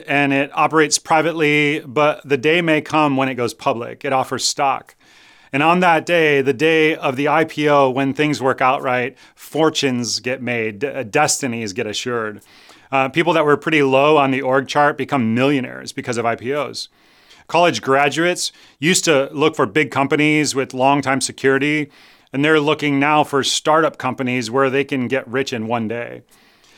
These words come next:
An I P O is the chance of a lifetime, but they're never a sure thing. Well, the day is coming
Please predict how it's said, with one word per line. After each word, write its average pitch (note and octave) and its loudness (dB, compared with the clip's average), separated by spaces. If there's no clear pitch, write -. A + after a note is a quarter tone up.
An C#3+ 0
I E3 2
P D#3 0
O D#3 4
is C#3 -4
the C#3+ -4
chance D3+ -2
of A#2+ -6
a A#2+ -2
lifetime, A#2+ -4
but C3+ -4
they're C#3+ 0
never D3 2
a B2 2
sure B2+ -2
thing. G#2 -14
Well, C#3 2
the C#3 2
day D#3+ 2
is D#3 0
coming C#3 -2